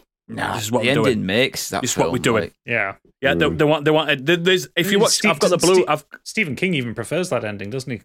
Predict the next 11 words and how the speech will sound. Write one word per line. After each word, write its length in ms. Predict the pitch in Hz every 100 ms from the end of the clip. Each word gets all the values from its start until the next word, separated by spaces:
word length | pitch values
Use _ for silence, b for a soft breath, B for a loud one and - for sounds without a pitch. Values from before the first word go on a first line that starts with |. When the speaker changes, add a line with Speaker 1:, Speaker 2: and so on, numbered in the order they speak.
| _
Speaker 3:
compared 240 | - 117
to 60 | 139
his 80 | 156
Speaker 2:
Yes, 260 | - -
Speaker 3:
book? 100 | 120 127 _
Speaker 2:
f-, 240 | - - _ -
compared 260 | - - 139
to 40 | 135
his 80 |
book. 280 | 123 139 - B B B
Um, 320 | 151 160 156